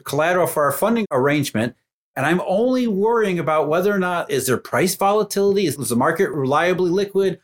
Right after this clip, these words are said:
those kinds of characteristics. And as two thousand six turned into two thousand seven, concurrent to all of these bad signs, you know, Eurodollar futures inverted, the yield curve starts to invert,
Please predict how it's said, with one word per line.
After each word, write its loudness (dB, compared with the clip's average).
those 0
kinds 0
of 0
characteristics. 0
And -4
as 0
two 2
thousand 2
six -2
turned 0
into 0
two -2
thousand 0
seven, -2
concurrent 0
to -4
all 0
of -2
these -2
bad -2
signs, -2
you 0
know, 0
Eurodollar 0
futures -2
inverted, 0
the 0
yield 0
curve -2
starts -4
to -2
invert, -2